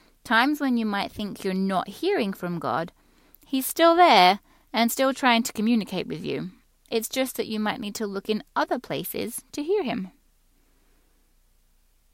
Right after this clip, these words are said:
So let's dive into the devotional readings for the week. I have found that over the last month of reading this book, there are so many ways that the book is connecting to my life,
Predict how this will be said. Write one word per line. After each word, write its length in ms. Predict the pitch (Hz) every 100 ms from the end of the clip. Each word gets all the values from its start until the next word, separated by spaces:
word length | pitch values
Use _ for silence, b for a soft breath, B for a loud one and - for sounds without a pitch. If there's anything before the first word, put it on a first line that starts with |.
| _ _ _ _ _ _ _ _ _ _ -
So 260 | - 277 277
let's 260 | 392 554
dive 260 | - 277 240
into 240 | 233 240
the 80 | 214
devotional 540 | 196 196 196 - 202
readings 380 | 185 175 165 170
for 80 | -
the 100 | 170
week. 320 | 165 - - b b b b b b -
I 120 | 262
have 140 | 381 -
found 420 | 247 208 180 202
that 120 | -
over 160 | 214 208
the 140 | 220
last 400 | 208 196 214 214
month 480 | 202 165 156 - -
of 160 | 180
reading 320 | 190 185 180 175
this 220 | 170 -
book, 320 | 165 160 -
there 300 | 202 233 262
are 100 | 277
so 380 | 269 - 302 381
many 260 | 359 262 220
ways 440 | 175 156 175 -
that 180 | 180 -
the 80 | 180
book 280 | 202 175 -
is 160 | 185
connecting 520 | - 202 175 - 190 170
to 100 | 190
my 180 | 180 180
life, 440 | 160 - 180 -